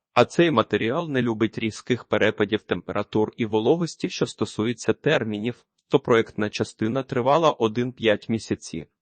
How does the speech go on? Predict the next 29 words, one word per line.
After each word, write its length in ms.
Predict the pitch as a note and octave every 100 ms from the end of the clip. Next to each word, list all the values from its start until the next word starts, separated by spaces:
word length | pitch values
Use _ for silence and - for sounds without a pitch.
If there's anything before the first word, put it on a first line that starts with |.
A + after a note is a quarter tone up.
| -
Будівництво 800 | A2+ G#2+ G2+ A2+ G3 - - F#3+
коробки 480 | C3+ B2 A2 - A2
будинку 560 | G#2 G#2 C#3 D#3 D3
з 80 | -
обробкою 560 | B2+ D3 F3 - A2 G2+
зайняло 460 | G#2 G#2+ G#2+ D3+
близько 460 | - G#2+ A2 - G#2+
чотири 460 | - - A2 B2+
місяців. 640 | B2 A2 G#2 - - - _ _
Планування. 760 | A2 A#2+ A#2 G2+ F#2 E2+ F2 - _
Поради 400 | E3+ A3 F3+ C3
читачам 600 | - - G#2+ - A2+ A2
Інмі 400 | D#3 F#3 F3+ G3 - -
Роум, 420 | B2+ C#3+ A#2+ G#2+
як 220 | A2+ A2+ -
створити 480 | - A#2 C#3 C#3
подібний 640 | C#3 A#2+ A2+ A2 A2+ G#2+ A2+
інтер'єр. 600 | G#2 A2 G#2+ G#2 C#3 D3+ _
Швидкомонтовані 1000 | - - A#2 - A2+ G#2+ G#2 G3 F#3 D#3
будови 440 | C3+ C3 B2 A2 G#2+
цього 340 | - A2 A2+
типу 340 | - G#3+ F#3+
допоможуть 600 | C3+ A#2 G#2+ G#2+ G#2+ G2+
вам 200 | G2 G#2+
пристойно 580 | G#2+ A2 - A2 A2 G#2
заощадити 680 | G#2 G#2 - F#2 F2+ G2+ G#2
часу 540 | - A#2 A2 - G2 -
і 60 |
коштів, 560 | - A#2+ C#3+ - G3+